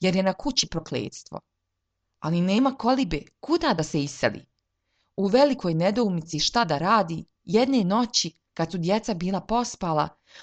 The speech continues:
ona se dugo molila Bogu za savjet,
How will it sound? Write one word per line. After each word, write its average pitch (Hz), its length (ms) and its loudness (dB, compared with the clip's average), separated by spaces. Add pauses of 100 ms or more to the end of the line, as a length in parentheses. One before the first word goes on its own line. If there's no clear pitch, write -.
ona 240 220 4
se 254 160 -2
dugo 233 300 2
molila 202 400 2
Bogu 180 280 -2
za 160 120 -6
savjet, 202 680 -2